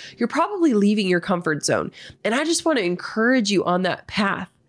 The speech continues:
Because I feel like we live in this culture where we only do these grand reveals when we fully arrived.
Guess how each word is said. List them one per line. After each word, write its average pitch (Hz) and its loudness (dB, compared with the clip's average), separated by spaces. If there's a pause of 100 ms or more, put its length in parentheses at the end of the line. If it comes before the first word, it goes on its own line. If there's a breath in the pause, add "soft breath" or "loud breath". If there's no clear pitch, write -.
(800 soft breath)
Because 240 2
I 247 2
feel 277 0
like 339 0
we 262 4
live 208 2
in 247 0
this 220 0
culture 208 0
where 180 2
we 233 0
only 285 4
do 220 2
these 208 2
grand 196 0
reveals 175 2
when 170 2
we 160 4
fully 170 0
arrived. 147 0